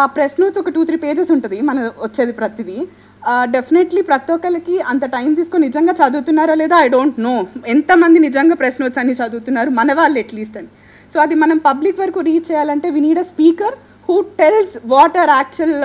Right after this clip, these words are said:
uh, uh, thing is. అంటే అసలు జనసేన దేనికోసం మాట్లాడుతుంది? Because, uh, పబ్లిక్లో awareness అనేది తక్కువ అవ్వడం వల్లే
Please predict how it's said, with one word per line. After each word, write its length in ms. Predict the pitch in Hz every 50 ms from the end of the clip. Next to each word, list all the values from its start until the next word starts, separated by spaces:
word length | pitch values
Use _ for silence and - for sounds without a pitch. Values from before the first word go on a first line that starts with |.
| 240
uh, 300 | 220 214 208 196 196 190 190 190 - _ - - 214 233
uh, 160 | 220 214 220 220 220 -
thing 160 | 339 330 330 294 254 202
is. 40 | - -
అంటే 160 | 240 277 254 269 269
అసలు 180 | - 269 285 247 233 247
జనసేన 380 | 254 262 269 - 330 320 330 403 466 - - - _ - 214
దేనికోసం 440 | 294 320 370 339 339 381 339 - 370 339 330 339
మాట్లాడుతుంది? 600 | 339 339 349 330 311 302 - 254 240 220 175 - - - _ _ _ _ _ _ _ _ - -
Because, 340 | 294 330 370 370 415 440 392 - - - - 254
uh, 220 | 262 269 277 277 269 - - _ _ _ _ _ _ - _ -
పబ్లిక్లో 480 | 294 285 285 330 392 370 - 349 403 440 494 494 - - 262 247
awareness 460 | 240 330 359 392 381 415 427 392 381 370
అనేది 340 | 339 359 359 359 349 370 370 370 - - - - _ - 320
తక్కువ 260 | 262 - - 302 349 330 330
అవ్వడం 280 | 320 320 302 320 320 294 247 247
వల్లే 320 | 240 262 285 339 392 466